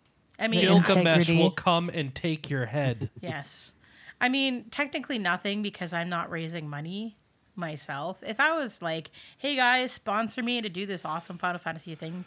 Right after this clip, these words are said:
Speaker 1: that I will totally stick to the rules to," then yeah, I would be like, "No, I absolutely can't change my class." But I mean, uh, I play the Four Job Fiesta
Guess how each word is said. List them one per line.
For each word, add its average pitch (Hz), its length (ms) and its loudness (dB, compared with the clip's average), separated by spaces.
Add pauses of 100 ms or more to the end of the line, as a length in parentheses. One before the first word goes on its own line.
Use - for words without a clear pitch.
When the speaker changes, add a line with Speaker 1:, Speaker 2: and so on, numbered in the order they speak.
(440)
Speaker 1:
that - 120 -4
I 185 80 2
will 170 120 -6
totally 170 380 -10
stick 170 240 -14
to 175 100 -10
the 160 80 -6
rules 170 320 -6
to," 240 240 -6
then 226 160 -6
yeah, 233 180 2
I 156 220 0
would 185 160 -4
be 180 140 -6
like, 160 320 -4
"No, 233 240 2
I 196 100 4
absolutely 196 640 -2
can't 185 460 -8
change 170 340 -10
my 156 120 -8
class." - 520 -10 (680)
But 208 140 0
I 202 100 2
mean, 196 480 -4 (520)
uh, 165 460 -2 (320)
I 240 180 0
play 262 320 -4
the 262 100 -4
Four 262 220 0
Job 254 240 0
Fiesta 254 640 -4